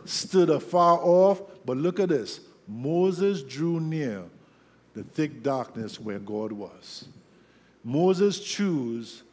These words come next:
to go and sit at his feet so he can hear his voice. When God's desire was for everyone to come up the mountain, everyone to make that appointment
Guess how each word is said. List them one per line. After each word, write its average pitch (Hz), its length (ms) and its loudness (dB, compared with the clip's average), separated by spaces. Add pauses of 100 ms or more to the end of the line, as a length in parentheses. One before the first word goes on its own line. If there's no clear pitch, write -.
(480)
to 127 160 -6 (120)
go 160 420 0
and 117 220 -10
sit 175 360 -2
at 147 200 -6
his 151 220 -6
feet 123 380 -8 (840)
so - 240 -6
he 110 100 -4
can 104 220 -8
hear 104 480 -4 (720)
his 101 180 -8
voice. - 680 -14 (280)
When 127 380 -6
God's 180 420 2
desire 135 600 -2 (260)
was 135 220 0
for 139 180 -6 (160)
everyone 151 1000 -4 (520)
to 151 100 0
come 151 380 -4
up 165 220 -2
the 180 100 0
mountain, 139 580 -4 (300)
everyone 190 960 0 (220)
to 165 120 0
make 156 460 0
that 190 180 4
appointment 190 1120 -2